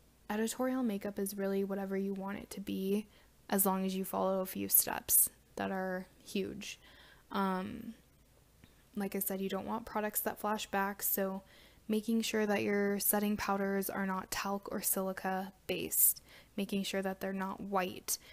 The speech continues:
making sure that they're finely milled, making sure that the foundation you use doesn't have talc or silica. It's just doing your research really as a makeup artist for ingredients that cause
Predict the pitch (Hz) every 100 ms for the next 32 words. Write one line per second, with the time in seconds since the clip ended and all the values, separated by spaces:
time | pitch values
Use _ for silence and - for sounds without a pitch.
0 | - - 208 208 202 196 202 196 196 -
1 | 196 196 196 196 208 208 208 190 113 233
2 | - 202 196 202 - 196 190 196 - -
3 | - - - 196 190 196 110 - - -
4 | 208 202 208 202 208 202 - 202 196 196
5 | 196 190 196 190 - 190 190 202 196 -
6 | - 196 190 - - 196 - 190 190 -
7 | - 226 - - - - - 208 - -
8 | 233 - - - - 202 202 196 220 269
9 | 302 311 208 202 202 220 226 - 208 208
10 | 214 214 202 196 190 208 - 220 226 226
11 | - - 208 196 190 190 196 220 247 247
12 | - 202 - - 196 196 202 202 -